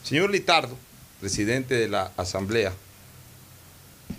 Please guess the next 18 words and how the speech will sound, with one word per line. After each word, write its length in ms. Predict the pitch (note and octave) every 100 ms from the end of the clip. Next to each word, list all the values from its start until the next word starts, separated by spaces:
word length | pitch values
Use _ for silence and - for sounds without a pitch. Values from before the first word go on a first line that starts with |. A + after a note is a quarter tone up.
| - - -
ante 240 | G#2 G#2 G#2+
la 160 | F#2+
crítica 640 | - B2+ B2+ B2+ - A2+ -
que 80 | -
ha 60 | G#2
hecho 280 | A2 -
por 200 | E2 G2
Twitter 320 | F#2 A#2+ A2 F#2+
el 80 |
presidente 420 | F#2 F#2 G2+ G2+ G#2
Lenín 240 | G2 G#2
Moreno 380 | G2+ G#2+ A2 G2
por, 220 | - E2 D#2 - - - - - - -
eh, 240 | G1+ G1+ G1+ - G1+ - - G1+
la 200 | F#2+ A2
devolución 720 | A2 G#2+ G#2 G2 C#3 C#3 B2
del 260 | G2+ F2+ F2
proyecto 720 | - F#2+ G2 G#2 - G#2 F#2